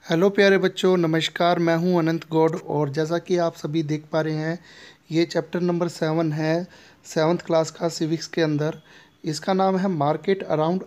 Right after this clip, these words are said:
अस। इसे हिंदी में हमारे आसपास बाज़ार के नाम से भी जाना जाता है।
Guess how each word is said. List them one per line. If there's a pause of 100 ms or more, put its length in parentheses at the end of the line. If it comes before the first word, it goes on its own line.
अस। (1700)
इसे
हिंदी
में (400)
हमारे
आसपास (220)
बाज़ार
के
नाम
से
भी (400)
जाना
जाता
है।